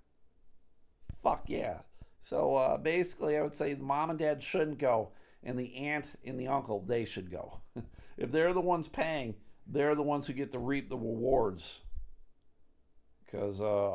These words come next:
otherwise, what's, what's gonna happen here, everybody? There's gonna be bad feelings forever.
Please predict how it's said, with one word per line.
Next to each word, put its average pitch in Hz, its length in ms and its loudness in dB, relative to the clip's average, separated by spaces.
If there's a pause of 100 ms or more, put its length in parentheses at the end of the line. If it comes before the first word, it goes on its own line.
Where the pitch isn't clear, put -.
otherwise, 131 520 4
what's, 131 320 -2 (100)
what's 139 220 -4
gonna 139 180 -2
happen 139 380 0
here, 139 140 -2
everybody? 139 300 0
There's 123 220 -4
gonna 123 160 -6
be 117 100 -6
bad 127 440 4
feelings 120 540 -4 (340)
forever. 117 640 12